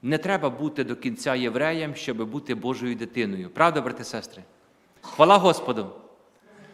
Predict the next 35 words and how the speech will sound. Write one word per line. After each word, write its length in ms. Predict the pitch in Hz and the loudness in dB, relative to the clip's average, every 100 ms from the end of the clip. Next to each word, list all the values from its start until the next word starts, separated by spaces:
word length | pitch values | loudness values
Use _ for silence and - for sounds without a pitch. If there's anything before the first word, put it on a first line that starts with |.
| - | -10
В 60 | |
Христі 420 | 156 160 - 185 175 | 0 0 0 2 2
Ісусі 420 | 170 190 - 160 | 2 -2 -2 -2
немає 440 | 151 160 165 151 | 0 0 0 0
значення, 640 | 123 143 156 151 147 139 | -2 0 0 0 -4 -2
якого 480 | 135 127 123 156 135 | 0 -2 0 -2 -2
ви 120 | 117 | 0
роду. 180 | 127 151 | -2 -2
Та 120 | - | -2
ми 60 | 160 | -2
знаємо, 360 | 143 170 139 117 | 0 0 0 -2
якого 300 | 110 113 107 | -2 -4 -2
ми 160 | 107 | -4
роду. 300 | 101 95 92 - - - | -4 -8 -10 -18 -20 -20
Хто 280 | - 233 202 | -6 2 2
з 80 | 151 | 2
нас 160 | 147 | -2
знає, 440 | 120 151 156 147 135 | -2 -2 0 0 -4
хто 320 | - - 175 | -8 -4 -2
до 140 | 160 | -2
сьомого 760 | - 170 170 151 143 139 143 127 | -4 -2 -2 0 -2 -2 -4 -4
роду, 380 | 151 139 123 123 - - | -2 -2 -4 -6 -10 -18
який 460 | 110 117 117 - 151 | -8 -6 -6 -4 -2
ваш 280 | 120 131 - | -2 -4 -4
родовід? 440 | 123 123 113 98 - | -6 -4 -4 -6 -10
Хто, 220 | - - | -18 -20
хто 200 | - 165 | -8 -6
знає 380 | 110 101 92 80 | -6 -6 -8 -10
в 40 | - | -12
цьому 220 | 113 101 | -10 -10
служінні? 460 | - 101 90 82 80 _ _ _ _ _ _ _ _ _ _ _ _ _ _ _ _ | -12 -14 -14 -14 -16 _ _ _ _ _ _ _ _ _ _ _ _ _ _ _ _
А 120 | 113 | -4
зато 320 | 110 107 117 | -4 -4 -4
ми 140 | 131 139 | -6 -6
знаємо, 680 | 110 117 131 135 131 127 | -4 -4 -4 -6 -6 -8